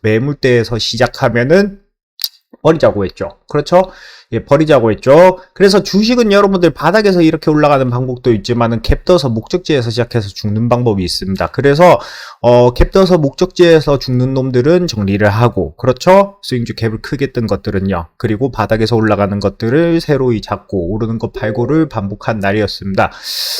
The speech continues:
자, 일단은 갭이 굉장히 큽니다, 여러분들.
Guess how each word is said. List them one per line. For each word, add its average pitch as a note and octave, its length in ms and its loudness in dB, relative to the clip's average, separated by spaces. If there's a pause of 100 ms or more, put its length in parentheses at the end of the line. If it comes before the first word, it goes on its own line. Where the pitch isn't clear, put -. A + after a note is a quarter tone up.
(420)
자, G3 100 6
일단은 A#3 480 6 (640)
갭이 B3+ 400 -2
굉장히 D4 460 2
큽니다, D#3+ 360 -2
여러분들. A#2 640 -2